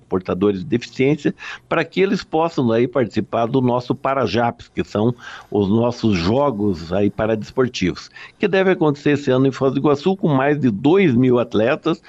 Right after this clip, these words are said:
hospedados em hotel quatro estrela, alimentados e praticando esportes também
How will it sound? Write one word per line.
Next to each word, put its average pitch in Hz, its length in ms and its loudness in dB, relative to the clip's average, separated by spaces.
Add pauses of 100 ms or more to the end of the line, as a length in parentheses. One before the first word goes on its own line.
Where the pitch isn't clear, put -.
(180)
hospedados 113 880 0
em 101 120 2
hotel 110 340 0
quatro 107 380 -2
estrela, 127 720 2 (300)
alimentados 123 1000 0
e 175 60 0
praticando 151 720 -2
esportes 113 600 -4
também 107 500 2